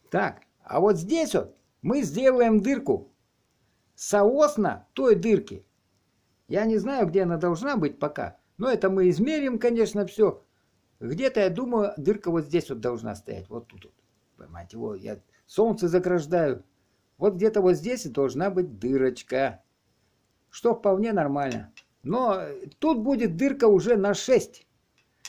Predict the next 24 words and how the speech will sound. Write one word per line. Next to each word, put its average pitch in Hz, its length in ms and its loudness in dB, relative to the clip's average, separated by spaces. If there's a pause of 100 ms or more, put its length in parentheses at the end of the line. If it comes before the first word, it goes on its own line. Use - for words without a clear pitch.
Хотя 208 340 2
я 208 160 6
нашел 196 320 2
сверло 196 380 4
на 180 160 2
пять 185 220 2
с - 20 -18
половиной, 196 560 2
попробую 165 480 2
закрутить 175 680 0 (1300)
этот 147 280 -2
болтяру. 151 640 -2 (460)
Короче, 262 380 2
вот 254 100 2
такая 262 280 0
штука 269 220 0
будет, - 300 -4
что 190 260 0
вот 202 240 4
здесь 233 300 4
будет 175 300 6
на 208 140 6
десять 220 420 2
стоять, 147 460 2